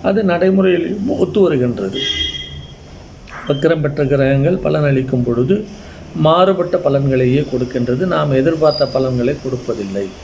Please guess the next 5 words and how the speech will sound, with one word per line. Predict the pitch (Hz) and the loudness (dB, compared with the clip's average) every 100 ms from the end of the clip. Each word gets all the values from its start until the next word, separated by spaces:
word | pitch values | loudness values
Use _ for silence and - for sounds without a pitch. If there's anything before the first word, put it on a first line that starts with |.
| - - - - - - - - - | -18 -18 -18 -18 -18 -18 -18 -18 -4
என்பதற்கான | 156 156 151 143 143 135 135 | 0 2 2 2 2 2 2
காரணம் | 127 113 117 120 208 - - - - - - - - - - | 0 2 2 2 2 0 -8 -16 -10 -6 -6 -8 -12 -14 -4
அதனுடைய | 135 131 131 127 113 104 | 0 0 0 0 -2 -2
சஞ்சாரத்தன்மை | 147 175 180 196 180 139 131 98 98 | -2 0 2 4 4 0 -2 -2 -2
தான். | 92 92 | -4 -8